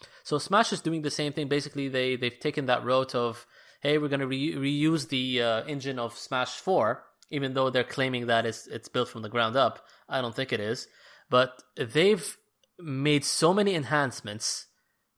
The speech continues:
to this engine with Smash Ultimate to the point that it's now a full-fledged, like, sequel, best, uh, compilation fighter game of their, uh, their franchise. Uh, again, uh,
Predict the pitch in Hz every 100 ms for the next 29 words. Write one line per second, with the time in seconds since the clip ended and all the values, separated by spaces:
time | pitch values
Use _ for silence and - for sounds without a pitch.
0 | - 143 147 143 165 160 117 101 107 -
1 | 120 - - 131 - 131 - 107 - 151
2 | 151 151 180 196 190 160 151 - - 143
3 | - 139 160 170 165 165 - - - 135
4 | 131 - 170 160 143 - 139 131 123 -
5 | _ - 110 - - 151 - 143 139 135
6 | 131 113 131 131 - - - _ _ 110
7 | 101 98 101 - - - 143 143 143 -
8 | 139 123 - 139 - 110 120 120 113 -
9 | _ _ 135 135 120 135 127 123 117 110
10 | 107 101 110 107 110 - 202 220 - 92
11 | - - _ _ _ - - - _ 147
12 | 143 139 139 170 156 123 117 113 113 113
13 | 123 -